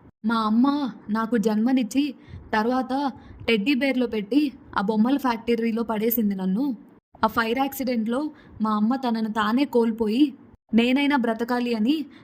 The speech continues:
నన్ను ఒక డస్ట్‌బిన్‌లో పడేస్తే అప్పుడొచ్చారు ఐదేళ్ళు వయసున్న గగన్ బావ. వచ్చి నన్ను కాపాడి వాళ్ళ ఫ్రెండ్స్ ఇంట్లో అడిగి నాకు పాలు పట్టి నన్ను బ్రతికించారు.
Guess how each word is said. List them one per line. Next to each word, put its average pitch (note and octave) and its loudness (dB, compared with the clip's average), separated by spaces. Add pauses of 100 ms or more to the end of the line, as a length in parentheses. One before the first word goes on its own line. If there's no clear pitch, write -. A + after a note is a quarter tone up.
(120)
నన్ను A3 0
ఒక A3 -4
డస్ట్‌బిన్‌లో B3 2
పడేస్తే A3+ -4 (540)
అప్పుడొచ్చారు A3+ -2 (320)
ఐదేళ్ళు A3 2
వయసున్న A#3 -2
గగన్ G#3+ -2
బావ. G3+ -2 (920)
వచ్చి B3 -4 (280)
నన్ను A3 0
కాపాడి A3 -2 (320)
వాళ్ళ G#3+ 0
ఫ్రెండ్స్ A3+ -2
ఇంట్లో B3 2
అడిగి A3 2 (160)
నాకు G#3+ -4
పాలు G#3+ 0
పట్టి A3+ -6 (280)
నన్ను A3 8
బ్రతికించారు. A3+ -2